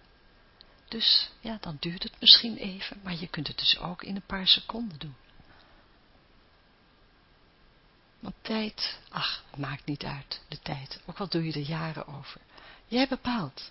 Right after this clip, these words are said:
Ik heb begrepen in mijn eigen leven dat tijd, inderdaad, de afstand is tussen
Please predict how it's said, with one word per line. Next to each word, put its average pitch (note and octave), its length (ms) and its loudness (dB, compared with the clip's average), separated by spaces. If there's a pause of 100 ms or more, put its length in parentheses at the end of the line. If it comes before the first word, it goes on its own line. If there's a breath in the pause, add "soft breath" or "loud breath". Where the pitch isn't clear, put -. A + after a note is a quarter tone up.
(1160 soft breath)
Ik - 140 -10
heb - 140 -6
begrepen G#3 540 -2
in F#3+ 100 -4
mijn E3 160 -2
eigen F#3 340 -2
leven F#3 360 -2
dat - 280 -4 (540 loud breath)
tijd, - 680 2
inderdaad, F3+ 800 -8 (1400 loud breath)
de - 180 -6
afstand - 520 6
is G3+ 200 6
tussen F3+ 340 6